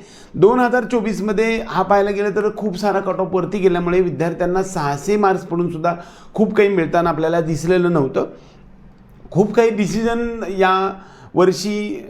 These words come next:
एमबीबीएसच्या बाबतीमध्ये खूप चांगले डिसिजन घेण्यात आलेले आहेत. डिपॉझिटच्या संदर्भामध्ये जास्त डिपॉझिट कॉलेजला न घेण्यासाठी बंधन घातले. त्याचबरोबर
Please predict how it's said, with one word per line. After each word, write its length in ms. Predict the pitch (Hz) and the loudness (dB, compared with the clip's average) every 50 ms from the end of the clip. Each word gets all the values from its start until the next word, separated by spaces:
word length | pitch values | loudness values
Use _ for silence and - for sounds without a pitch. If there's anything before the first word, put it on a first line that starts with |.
| 131 | -6
एमबीबीएसच्या 760 | 143 165 170 185 202 214 214 202 208 180 185 160 151 - 175 | -2 2 2 4 4 4 2 0 0 -2 -2 -2 0 -2 0
बाबतीमध्ये 480 | 160 160 156 - - 190 180 175 185 185 | 0 0 0 0 -2 -2 0 0 0 0
खूप 180 | 185 180 185 | -2 -4 2
चांगले 280 | - 175 156 160 175 196 | 2 2 2 4 2 2
डिसिजन 420 | 185 196 170 147 151 175 185 180 | 2 0 -2 -2 0 2 2 2
घेण्यात 260 | 170 160 156 156 151 151 | 2 0 -2 -2 -2 -2
आलेले 240 | 143 143 151 160 | -2 -2 -2 -2
आहेत. 120 | 180 - - - - - - - - - | -4 -6 -8 -14 -20 -20 -20 -20 -18 -8
डिपॉझिटच्या 680 | 127 147 190 185 190 240 240 202 226 247 - - - 240 | -4 -2 -2 2 4 4 4 4 0 -4 -6 -2 -2 -2
संदर्भामध्ये 600 | 226 - 226 220 208 220 220 220 220 220 208 220 | 0 0 -2 -2 0 0 0 0 -2 -2 -4 -4
जास्त 360 | 220 180 208 190 190 190 190 208 | 0 0 0 0 0 0 -2 -2
डिपॉझिट 540 | 185 185 170 190 196 180 202 190 - - | -2 -2 -2 -2 -2 -2 -2 -6 -8 -2
कॉलेजला 540 | - 190 180 185 180 165 185 185 185 185 180 180 - - - - - | 0 0 2 2 0 0 0 0 0 0 -2 -6 -12 -16 -18 -18 -8
न 240 | - 151 170 196 214 | -4 2 2 4 4
घेण्यासाठी 480 | 196 196 196 190 185 175 180 180 170 190 | 4 2 2 2 0 0 -2 0 0 0
बंधन 340 | 165 165 160 160 175 196 | 0 0 2 2 2 2
घातले. 320 | 196 180 156 - 160 180 - - - - - - - - - - | 2 2 0 0 -4 -6 -6 -6 -10 -18 -20 -20 -20 -18 2 4
त्याचबरोबर 840 | 190 196 202 196 196 214 214 214 190 208 208 208 208 202 143 - | 4 4 4 2 0 2 2 2 2 2 0 0 -2 -4 -8 -10